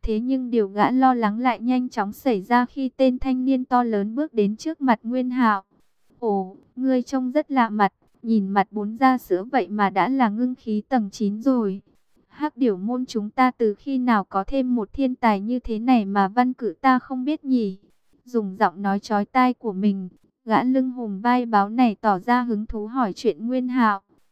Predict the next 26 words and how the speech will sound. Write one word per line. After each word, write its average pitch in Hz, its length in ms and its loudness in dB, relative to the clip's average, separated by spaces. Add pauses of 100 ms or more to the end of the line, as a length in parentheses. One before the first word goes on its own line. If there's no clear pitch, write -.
(340)
"Ha 269 220 2
ha, 254 420 2 (340)
ta 254 240 4
cũng 202 200 -14
chỉ 220 220 -4
vừa 202 220 0
mới 196 260 0
gia 254 180 0
nhập 247 320 0
tông 254 200 0
môn 254 240 0
ngày 214 200 2
hôm 254 280 -4
qua 254 260 2
thôi 262 200 0
nên 254 340 0
ngươi 254 200 2
không 254 300 -6
nhận 247 200 -4
thức - 220 -8
ta 254 240 2
cũng 202 200 -14
không 269 240 -8
có 208 200 -2
gì 220 240 0
lạ. 196 340 2